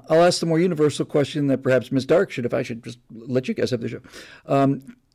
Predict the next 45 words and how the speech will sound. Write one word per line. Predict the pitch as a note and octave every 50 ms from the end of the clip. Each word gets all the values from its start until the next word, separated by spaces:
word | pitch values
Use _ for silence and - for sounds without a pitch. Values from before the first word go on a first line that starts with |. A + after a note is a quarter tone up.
| _ _
can | - - E3+ F3
you | G#3
compare | G3+ - G#3+ - G3+ G#3 G3+
and | F#3 E3
contrast | - F#3+ F#3+ F#3+ - G3 F3 E3 -
what | E3 D3 -
case-selected | - F3+ F3+ F3 - F3 E3+ D#3+ D3 - D#3+ -
authoritarian | - D3 - - E3 D#3 D3 C#3+ - F#3+ F#3 F3 E3 D#3 D3
would | C#3+ C#3
look | E3+ F#3+ -
like | D#3 D3+ D3 -
versus | C#3 C#3+ C3+ - C#3+ B2+ - -
our | - D#3+ F3+ G3+ G#3
selected | - - D#3+ C#3+ C3+ C3 - C#3 A#2+
authoritarianism?" | B2 A#2+ - C3+ B2+ B2 B2 - D3+ C3+ B2+ B2 B2 A#2 C3 C#3 C#3+ C#3 C3+
That's | C3+ C#3 D3 - D3
a | C3
long | A#2+ A#2 A#2+ A#2 A#2
one. | A#2+ B2 B2 - - - - - - - _ _ _ _ _ _ _ _
"What | D3 D#3+ E3+ E3
traits | - - - - F#3 F3+ F3+ -
and | E3+ E3
skills | - - - - E3 D#3+ D#3 D3
and | C3+ C3 C#3
selectedness | C3 - D#3 D#3 D#3 D#3+ D#3+ - D3 B2 C#3 C3+ -
would | - D3+ C#3 -
an | C#3 C3
author-, | C3 C3+ C3 - - D#3+ D#3+ D#3 D3+ -
authoritarian | - D3 C3+ - E3+ D#3+ E3 E3 D#3+ - - E3 D#3 D3 C#3+
leadership | C3+ D#3+ E3+ E3+ D#3 - - D#3+ -
need | D3 D3 D3 C#3+ C#3 -
to | C#3+ C3
rise | B2+ C3+ C#3 D3 D3 C#3
above | D3+ A#2+ C#3+ C#3 C#3 B2
and | - C#3 C3 A#2+
stay | - - D3 C#3
on | C3+ C3 C3+ B2
top | - C3+ C3 B2 -
of | B2+ A#2 A#2+
each | A#2 A2+ - -
type | - B2+ B2 B2
of | - -
society?" | - - A#2+ - - - - D#2 D2 D#2+ - - - - - - - - -
Okay, | - C3+ - - - D#2+
well, | C3+ C#3+ D#3 D3+ - - -